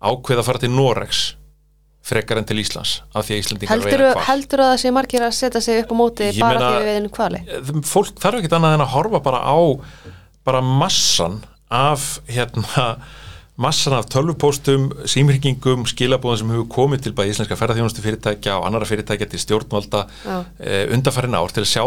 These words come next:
Speaker 1: það bara og, og, og horfa bara á umræðuna í, í, í, hérna, alþjóðasamfélaginu undanfarin, undanfarin ár til þess að vita það að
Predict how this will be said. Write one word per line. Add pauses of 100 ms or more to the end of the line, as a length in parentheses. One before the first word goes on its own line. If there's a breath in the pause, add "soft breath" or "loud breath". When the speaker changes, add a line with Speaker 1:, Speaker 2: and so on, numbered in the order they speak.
Speaker 1:
það
bara
og,
og,
og
horfa
bara
á (760)
umræðuna
í, (160)
í, (120)
í,
hérna,
alþjóðasamfélaginu
undanfarin, (100)
undanfarin
ár
til
þess
að
vita
það
að